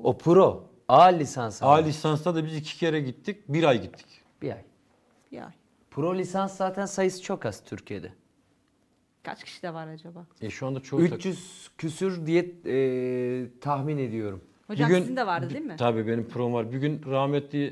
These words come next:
Speaker 2: e, İlhan Başkan aradı. "Allah nur içine yatırsın."
Speaker 3: Allah rahmet eylesin.
Speaker 2: E, bana dedi ki, "Oğlum," dedi, "ben bir hocayla anlaştım," dedi, "diploması yok," dedi.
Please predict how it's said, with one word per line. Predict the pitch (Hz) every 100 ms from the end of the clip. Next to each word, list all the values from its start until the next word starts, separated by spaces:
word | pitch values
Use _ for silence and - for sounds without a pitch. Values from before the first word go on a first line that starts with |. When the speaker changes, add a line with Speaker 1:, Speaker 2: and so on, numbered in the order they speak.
| 127
Speaker 2:
e, | 120 120 117 117 113 -
İlhan | 120 123 127
Başkan | 120 - 131
aradı. | 120 110
"Allah | 110 113
nur | 113
içine | 107 - 120
yatırsın." | 110 104 - 107 104 _ _ _ _ _
Speaker 3:
Allah | 180 175 175
rahmet | 170 175 -
eylesin. | 175 _ - 98 101 101
Speaker 2:
E, |
bana | 120 139 135
dedi | 160
ki, | 131
"Oğlum," | 131 131
dedi, | 123 120 117
"ben | 120 123
bir |
hocayla | 120 120 131 131
anlaştım," | 123 117 - -
dedi, | 120 151
"diploması | 113 - 123 123 - 123
yok," | - -
dedi. | 90